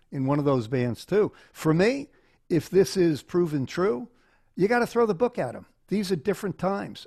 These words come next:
I, I wouldn't be satisfied with anything less than a one-year ban. Uh, you can't be half pregnant. I-, if we're gonna combat racism, take a stand. Kick 'em out for a year.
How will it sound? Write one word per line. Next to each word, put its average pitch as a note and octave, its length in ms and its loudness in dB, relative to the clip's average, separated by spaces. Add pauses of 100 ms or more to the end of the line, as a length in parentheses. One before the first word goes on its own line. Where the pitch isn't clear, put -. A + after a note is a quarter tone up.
I, E3+ 120 -4 (100)
I D#3+ 120 4
wouldn't G3 260 -2
be F3+ 100 -4
satisfied F3+ 840 2
with D3 140 0
anything F#3 380 -2
less E3 300 0
than C#3+ 160 0
a C#3 60 2
one-year E3+ 520 0
ban. D3 440 -4 (360)
Uh, C#3 40 -8 (380)
you F3+ 400 -8
can't C4 320 -4
be G#3+ 140 2
half F#3 320 2
pregnant. D3 460 -2 (400)
I-, D#3+ 160 -6
if D3+ 220 -2
we're F3+ 260 2
gonna A3+ 240 2
combat E3 600 -2
racism, C3+ 760 -2 (200)
take D#3+ 220 -2
a C#3+ 40 0
stand. D3 580 -4
Kick F#3 200 -6
'em F3+ 100 0
out E3+ 200 -2
for C#3+ 180 -4
a C3 60 2
year. A2+ 360 -2